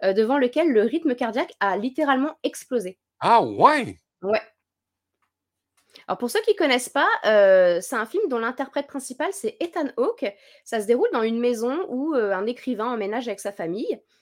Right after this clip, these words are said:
Speaker 1: Euh, une trame pas si effrayante que ça à première vue, mais c'était sans compter sur le meurtre d'une famille entière survenu en ce lieu, euh, qui subit la colère donc d'un démon appelé Bagul.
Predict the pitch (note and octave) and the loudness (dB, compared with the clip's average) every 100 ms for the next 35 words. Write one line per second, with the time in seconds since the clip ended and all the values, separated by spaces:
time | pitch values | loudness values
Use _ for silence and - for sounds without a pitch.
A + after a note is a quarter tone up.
0 | _ - E3+ E3+ E3+ E3+ E3 B3 B3 A#3+ | _ -6 -4 -2 -2 -4 -4 -4 -4 -2
1 | D4+ - C4+ C4+ B3+ A#3 A#3+ A#3 C#4 C4+ | -6 -4 -8 -4 -6 -6 -6 -6 -6 -6
2 | A#3 G#3 F#3 G3 E4 - _ - G3 A3 | -8 -8 -8 -8 -10 -12 _ -14 -12 -8
3 | D#4 E4+ D#4+ E4+ C#4+ C#4 E4+ - A3 G3+ | -8 -6 -8 -6 -6 -6 -8 -4 -2 -2
4 | A3+ D#4+ - A3 G#3+ - A3+ C4+ D4 - | -2 -4 -4 -6 -6 -4 -2 -2 -2 -6
5 | A3+ - A#3+ E4+ G#3 - D4 B3+ C4 C#4+ | -8 -2 -2 -2 -4 -6 -4 -2 0 0
6 | C#4 A3 - G#3 G3+ G4 - _ _ - | 0 -4 -6 -4 -4 -8 -10 _ _ -4
7 | F3 F3 A3 - G3 C4+ A3 G#3 G3+ B3+ | -2 -4 -8 -10 -6 -4 -2 -2 -2 -2
8 | G#3 F#3 E3+ E3+ F3 B3 G3 - F#3+ C4+ | -4 -4 -4 -4 -4 -4 -6 -6 -6 -6
9 | F#3 F#3+ F3 F#3+ D4+ | -4 -6 -6 -4 -4